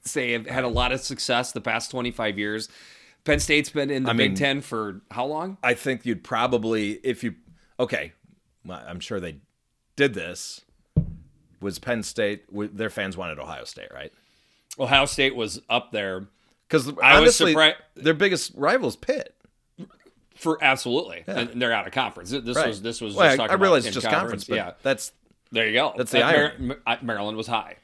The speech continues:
Speaker 1: Maryland was
Speaker 2: Yeah,
Speaker 1: up there.
Speaker 2: okay.
Speaker 1: Yeah. So, anyways, um, I guess when people say just set the schedule and do it, I don't think it's that simple because all of these things that we're talking about,
Speaker 2: Sure.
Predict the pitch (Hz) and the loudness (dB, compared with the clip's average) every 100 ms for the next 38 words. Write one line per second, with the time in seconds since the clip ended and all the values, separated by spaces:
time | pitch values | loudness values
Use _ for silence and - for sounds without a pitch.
0 | - 92 98 92 107 123 120 117 107 90 | -12 -8 -8 -6 0 2 2 0 -4 -6
1 | _ _ - 82 78 - - - - 107 | _ _ -14 -14 -14 -12 -12 -12 -6 -4
2 | 92 90 - _ - 160 151 104 95 - | -2 -4 -10 _ 4 6 6 2 -6 -8
3 | - 120 110 107 104 104 _ _ _ _ | -2 2 2 0 -2 -12 _ _ _ _
4 | _ _ _ _ _ _ _ _ _ 139 | _ _ _ _ _ _ _ _ _ 2
5 | 143 180 190 202 147 160 147 135 131 98 | 6 4 4 0 0 0 0 -2 -2 -4
6 | - 151 131 - 120 107 113 101 87 101 | 0 0 0 -2 -2 -2 -4 -6 -6 -4
7 | 110 - 127 120 107 147 208 214 - 147 | -4 -4 -4 -4 -4 -2 -2 -4 -4 -4
8 | 135 107 - 98 98 92 _ _ _ _ | -4 -8 -6 -6 -4 -6 _ _ _ _
9 | - 135 113 101 95 110 120 107 107 110 | -4 -4 -2 -4 -4 -4 -4 -4 -12 -4
10 | 131 139 165 160 147 156 139 131 104 110 | 4 4 6 2 0 -2 -2 -4 -6 -6
11 | 123 143 160 123 107 92 90 - - 95 | -2 -2 -2 -2 -2 0 -4 -10 -2 -2